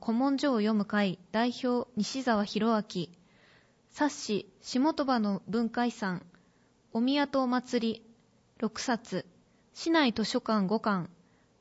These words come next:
安曇野市文書館へ各一冊。七の二の七、猫のにゃんでも相談。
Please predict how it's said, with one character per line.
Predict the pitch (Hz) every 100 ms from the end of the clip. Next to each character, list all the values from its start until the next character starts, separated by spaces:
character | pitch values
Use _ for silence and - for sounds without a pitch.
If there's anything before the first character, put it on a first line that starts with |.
| _ -
安 | 220 262
曇 | 285
野 | 294
市 | 285 220 202
文 | 214 247
書 | 285
館 | - 233 220
へ | 208
各 | 240 233 208
一 | 196
冊。 | - 180 - - _ _ _ _ _ _ _ _ _ _ _ _ _ _ -
七 | 262 311 285
の | 240
二 | 220 254
の | 220
七、 | 220 220 180 - - _
猫 | 277 302 285
の | 247
に | 208 220
ゃ |
ん | 233
で | 262
も | 269
相 | 269 269
談。 | 202 180 180